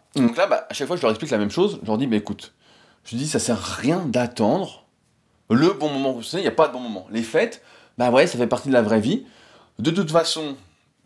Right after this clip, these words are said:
je caricature encore un peu, tu vas pas devenir champion olympique, tu seras pas champion du monde. Le but, c'est que tu trouves un équilibre en faisant, t'entraînant correctement, en te blessant pas, en étant en meilleure forme, en prenant plus soin de ta santé, euh, en te transformant physiquement. »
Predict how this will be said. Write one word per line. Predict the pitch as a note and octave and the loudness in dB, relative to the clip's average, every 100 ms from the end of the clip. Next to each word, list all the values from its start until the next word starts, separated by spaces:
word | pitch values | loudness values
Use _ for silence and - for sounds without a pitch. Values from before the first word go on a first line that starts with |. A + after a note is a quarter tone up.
| - | -18
je | G#2 - | -14 -4
caricature | G#2 A2 A2 G#2+ | 2 4 4 4
encore | A2+ A#2 | 2 2
un | - | 2
peu, | - | 0
tu | - | 0
vas | |
pas | G#2 | 2
devenir | C#3+ D3 | 4 2
champion | C#3 C3+ B2+ | 0 -2 0
olympique, | A2 - C3+ | 0 0 -4
tu | |
seras | - | -4
pas | - | -4
champion | D#3 C3+ A#2+ | -2 -2 0
du | A3 | 0
monde. | F#3 | 2
Le | C3 | 0
but, | A#2+ F3+ | 0 -2
c'est | - C#4 | -4 -4
que | |
tu | - | -4
trouves | - D#3 D3+ - | -8 -4 -4 0
un | D#3+ | 2
équilibre | D#3+ D3+ - B2 F3 - - - - | 2 2 2 4 2 -4 -20 -20 -4
en | - C3 | 2 4
faisant, | A#2+ C3+ C3+ | 4 4 4
t'entraînant | A#2 B2 B2 A2+ | 2 -2 2 2
correctement, | A#2+ G#2+ G2 G2+ A2+ D3+ - | 2 0 0 0 2 0 -2
en | B2 | -2
te | C3+ | 0
blessant | A#2 A2+ F#2+ | 0 0 2
pas, | G#2+ | 2
en | B2+ | 4
étant | G#2+ G2+ | 2 2
en | |
meilleure | A#2 C#3 G#2 | 4 4 2
forme, | - A#2+ C#3+ - - _ _ _ _ | 4 4 2 -6 -20 _ _ _ _
en | B2 | -4
prenant | A#2 B2 | 0 2
plus | A#2 E3 | 2 -2
soin | D3+ D#3 | 0 0
de | C#3 | 2
ta | B2+ | 0
santé, | - G2+ B2+ C3+ D3+ D3+ | 0 -4 0 0 2 2
euh, | A#2+ | 2
en | G#2 | 0
te | |
transformant | G#2+ B2+ B2+ B2+ | -2 -4 0 0
physiquement. » | A#2+ G#2+ A#2+ D#3+ | 0 -2 2 0